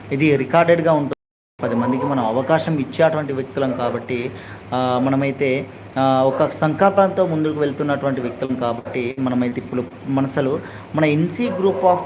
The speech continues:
companies-లో ఉండే అటువంటి ప్రాజెక్ట్స్ ఏంటి, అసలు మనమేం చేయాలి, మనం తొందరగా ఎలా సక్సెస్ అవ్వాలి, మీకున్నటువంటి డౌట్స్ కూడా నేను ఈరోజు, ఆ, కొంతవరకు నేను క్లారిఫై చేయాలని అనుకుంటా ఉన్నాను. మీకు ఏదైనా ఇంకా డౌట్ ఉంటే కనుక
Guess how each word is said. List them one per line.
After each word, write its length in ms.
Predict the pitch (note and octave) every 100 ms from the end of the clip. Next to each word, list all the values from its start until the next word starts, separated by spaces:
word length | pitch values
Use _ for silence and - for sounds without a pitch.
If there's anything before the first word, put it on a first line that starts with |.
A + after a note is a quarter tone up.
| E3+
companies-లో 560 | D#3+ D#3 D3+ D3+ D3+
ఉండే 380 | D3 C#3 C3+ C#3
అటువంటి 400 | C3 B2+ C3 B2
ప్రాజెక్ట్స్ 720 | - - A#2+ G2 C3 D3+ - D3+
ఏంటి, 520 | C#3+ C#3+ D3 C3 B2+ - - -
అసలు 200 | E3 E3+
మనమేం 560 | D3 D3+ F3 F#3 F#3 F3+ E3+
చేయాలి, 540 | D#3+ D#3 D#3 C#3+ D3+ - - D3
మనం 160 | D#3
తొందరగా 480 | D3+ C#3+ D3 E3+ E3+
ఎలా 360 | C#3 C3 D3 D#3+
సక్సెస్ 460 | D#3+ D3+ C#3+ C#3
అవ్వాలి, 520 | C#3+ C#3+ C#3+ B2+ B2+ B2+ - -
మీకున్నటువంటి 840 | D3 E3 G3+ G3+ F#3+ F3+ F3+ E3 D#3+
డౌట్స్ 440 | C#3 C#3+ D3 -
కూడా 420 | - D3+ D#3 C#3
నేను 220 | C#3 C#3
ఈరోజు, 480 | C#3+ C3 C3 C3+ B2+ - - - B2+
ఆ, 80 |
కొంతవరకు 640 | B2+ D3+ D3+ F3 F#3 F3 E3
నేను 220 | D#3+ D#3+
క్లారిఫై 480 | D3+ C#3 C3+ C3 C#3 -
చేయాలని 480 | B2+ B2+ B2+ B2+ B2+
అనుకుంటా 400 | A#2+ A#2 A#2 A#2
ఉన్నాను. 380 | A#2 A#2 A#2+ A#2
మీకు 240 | A#2 A2+
ఏదైనా 200 | A#2 A2+
ఇంకా 320 | A#2 A#2 F#3 E3+
డౌట్ 280 | D#3 D#3
ఉంటే 200 | D#3 D3
కనుక 280 | C#3 C#3 C3